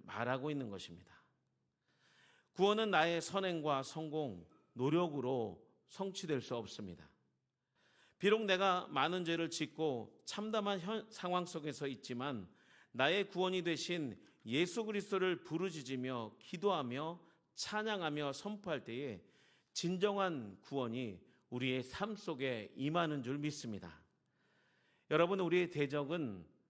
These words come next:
그 사단은 멀리 있지 않습니다. 아주 가까이에서 나를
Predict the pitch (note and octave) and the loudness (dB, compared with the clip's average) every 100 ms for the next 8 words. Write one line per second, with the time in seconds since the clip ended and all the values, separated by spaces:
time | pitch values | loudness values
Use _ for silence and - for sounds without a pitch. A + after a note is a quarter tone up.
0 | _ _ _ F3+ G3+ G3+ F#3+ E3 C3+ A#2 | _ _ _ 2 2 2 -2 0 0 -4
1 | F2+ E2 - G2 A#2+ C3 D3 A#2+ - A#2 | -6 -12 -12 -2 0 2 0 -4 -8 -12
2 | G2+ B2+ G2 F2 F#2+ E2 - - _ _ | -8 -6 -6 -6 -12 -14 -16 -20 _ _
3 | _ _ _ _ - G#2+ C3 - - F#3+ | _ _ _ _ -6 -4 -4 -6 -4 2
4 | F3+ C#3 G#2 - A2 E3+ G3+ _ _ _ | 2 2 -4 -6 -6 -8 -12 _ _ _
5 | _ - A#2 C#3 C#3 C3 | _ -2 0 2 2 -2